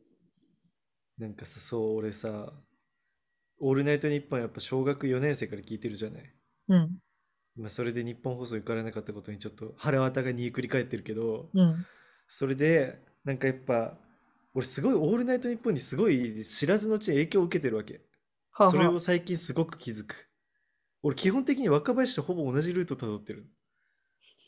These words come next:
Speaker 2: 鎖芸人？
Speaker 1: <laughs> そこじゃないの。
Speaker 2: <laughs>
Speaker 1: で、映画好きとかさ、もう多分、
Speaker 2: あー。
Speaker 1: オードリーよく映画の例えするの若林か、がするのよ。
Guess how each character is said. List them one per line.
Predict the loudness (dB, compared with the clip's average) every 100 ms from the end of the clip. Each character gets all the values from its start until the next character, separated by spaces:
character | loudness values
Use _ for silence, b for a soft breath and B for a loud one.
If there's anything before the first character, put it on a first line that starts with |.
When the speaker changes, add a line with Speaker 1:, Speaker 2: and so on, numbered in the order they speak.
| _ _ _ -6
Speaker 2:
鎖 | 6 8 8
芸 | 6
人？ | 6 2 -4 -8 _ _ _ _ _
Speaker 1:
<laughs> | _ _ -12 -4 -4 -2
そ | -4
こ | -2
じ | -2
ゃ |
な | -2
い | -4
の。 | -8 -20 B B B
Speaker 2:
<laughs> | -4 0 2 4
Speaker 1:
で、 | 6
映 | 10 10 10
画 | 6
好 | 4
き | -6
と | -6 -6
か | -6
さ、 | -8 -12 -12 -4
も | -2
う |
多 | 2
分、 | 2 0 -2 -12 _ _ _ 8
Speaker 2:
あ |
ー。 | 10
Speaker 1:
オ | 12
ー |
ド | 12
リ | 10
ー |
よ | 6
く | 4 0
映 | 4 4
画 | 6
の | 2
例 | 2 0 0
え |
す | -2 -4
る |
の | -4
若 | -4 -2
林 | 0 0 -4
か、 | -16 -20 _ -10
が | -8
す | -4 -2
る | 0
の |
よ。 | -2